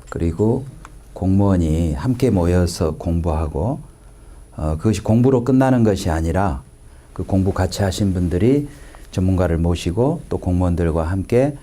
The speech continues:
어, 정책과 사업도, 어, 기획을 하고 또 어떤 정책이나 사업이 결정이 되어지면은 그것이 진행되는 과정에도 참여를 하고 또 때로는 평가자가 돼서 그걸 모니터링도 하고 그래서 다시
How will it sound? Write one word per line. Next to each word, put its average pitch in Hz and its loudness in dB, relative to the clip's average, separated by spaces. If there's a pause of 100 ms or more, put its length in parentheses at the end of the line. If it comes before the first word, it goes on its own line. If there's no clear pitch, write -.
(360)
어, 71 -6
정책과 90 -2
사업도, 95 -4 (400)
어, 64 -10 (120)
기획을 82 0
하고 71 -6 (840)
또 139 2
어떤 135 2
정책이나 131 4
사업이 123 2
결정이 104 2
되어지면은 92 0 (320)
그것이 110 0
진행되는 117 4
과정에도 101 2
참여를 131 2
하고 78 -4 (840)
또 113 0
때로는 151 4 (300)
평가자가 165 2
돼서 98 0
그걸 98 2
모니터링도 92 2
하고 71 -6 (240)
그래서 98 0
다시 87 -6